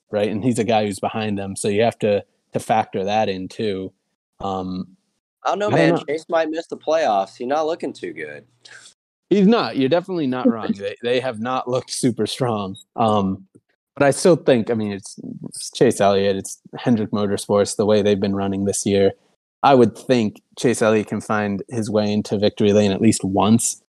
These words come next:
Speaker 1: before the playoffs. They're probably not gonna be a, you know, a big threat for the championship this year just 'cause of the lack of playoff points. Um, but I think it, even if he doesn't win, I think if you're the thirty-four car, you have to assume that he will,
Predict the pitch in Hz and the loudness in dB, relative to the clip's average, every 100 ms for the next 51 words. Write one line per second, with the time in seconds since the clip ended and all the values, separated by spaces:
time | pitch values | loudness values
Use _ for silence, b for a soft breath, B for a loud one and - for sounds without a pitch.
0 | - - 113 120 113 107 120 117 120 120 | -4 0 4 6 6 6 6 6 6 4
1 | - - _ _ _ 117 113 160 135 131 | -2 -12 _ _ _ 2 4 4 6 4
2 | 127 120 107 117 113 110 - 113 104 95 | 4 2 4 4 4 2 0 -2 -2 -4
3 | - _ _ _ _ - 185 113 98 98 | -10 _ _ _ _ -14 -6 -4 -2 0
4 | 110 98 120 120 - 107 92 120 120 95 | -2 -2 0 0 0 -2 0 0 0 0
5 | 95 101 98 98 - 104 98 98 - - | -2 -2 -2 -4 2 2 2 -2 -6 -4
6 | 104 101 98 101 104 104 - 110 104 95 | -4 0 4 4 4 0 0 4 4 2
7 | - 98 95 95 - _ _ _ _ _ | 0 -4 -4 -6 -10 _ _ _ _ _
8 | 95 98 95 92 95 _ _ _ _ _ | -4 -2 0 -2 -6 _ _ _ _ _
9 | _ _ _ _ - 120 117 127 - 151 | _ _ _ _ 4 4 6 4 6 6
10 | - 180 - - 254 240 202 190 131 123 | 6 2 2 -4 -2 4 6 6 6 6
11 | 135 110 107 107 151 139 143 120 - 120 | 4 2 -6 -4 -2 0 0 0 2 0
12 | 98 117 123 - 101 98 101 104 104 117 | 2 2 2 2 -2 -2 -4 -6 -2 0
13 | 123 120 - 104 92 - 120 113 104 - | 2 2 0 -6 -6 -2 0 0 0 -2
14 | 110 98 98 107 127 | -2 0 4 6 6